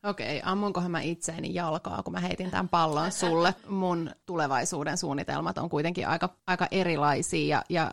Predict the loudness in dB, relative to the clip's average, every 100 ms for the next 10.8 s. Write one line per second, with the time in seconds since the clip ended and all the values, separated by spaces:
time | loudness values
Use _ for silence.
0 | -2 0 2 2 0 0 -2 0 0 0
1 | 0 0 0 0 0 0 0 0 -2 0
2 | 0 0 0 0 -2 -4 -6 -8 -6 -6
3 | -4 -4 -4 -6 -8 -8 0 2 2 2
4 | 2 4 4 4 2 4 2 0 _ _
5 | _ _ -6 -4 -2 -2 0 2 2 2
6 | -2 -6 -6 -4 -2 -4 -2 -2 -2 -4
7 | -4 -6 _ _ _ _ _ _ -8 -4
8 | -4 -4 -4 -2 -2 -4 -4 -2 -2 0
9 | -4 -8 -6 -6 -4 -2 -4 -4 -6 -6
10 | -6 -6 -4 -4 -4 -4 0 0